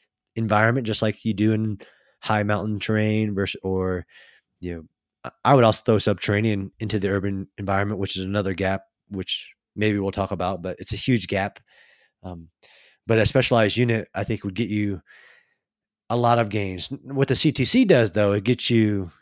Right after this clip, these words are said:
you know, a shot in the arm to the Army, where everybody is getting some type of the,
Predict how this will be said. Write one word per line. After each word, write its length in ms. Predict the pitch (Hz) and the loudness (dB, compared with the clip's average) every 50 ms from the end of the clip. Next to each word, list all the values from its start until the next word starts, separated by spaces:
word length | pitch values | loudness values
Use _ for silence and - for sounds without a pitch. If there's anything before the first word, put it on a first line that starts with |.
| _ _ | _ _
you 160 | 120 110 101 | -2 -2 0
know, 60 | 101 - | -2 -2
a 80 | 104 | -2
shot 360 | 101 - - 131 123 120 - | 0 2 4 4 4 4 2
in 80 | 107 107 | 0 -4
the 140 | 107 110 110 | -4 -2 0
arm 240 | 107 110 110 104 95 | 0 0 -2 -2 -4
to 120 | - 101 | -8 -8
the 180 | 85 95 98 101 | -6 -4 -2 0
Army, 380 | 107 120 120 107 101 95 95 | 2 2 2 0 -2 -4 -6
where 260 | 95 95 98 98 - - | -4 -4 -4 -4 -2 0
everybody 680 | 120 127 123 117 123 110 110 107 98 98 95 95 90 - _ - - - - _ _ _ _ _ _ _ | 0 2 4 4 4 4 4 0 0 0 -2 -4 -6 -8 _ -20 -20 -20 -20 _ _ _ _ _ _ _
is 160 | 113 107 90 | -6 -6 -6
getting 580 | 87 90 113 110 110 107 104 101 98 92 87 82 _ _ _ _ _ _ _ _ _ _ _ _ | 0 0 2 2 2 0 -2 -4 -6 -8 -10 -12 _ _ _ _ _ _ _ _ _ _ _ _
some 460 | - - - - 127 117 113 113 107 | -6 -4 0 4 4 4 4 2 0
type 240 | - - 104 101 - | 0 -2 -2 0 0
of 140 | 104 98 82 | -2 -2 -2
the, 180 | 98 98 98 | -2 -2 -2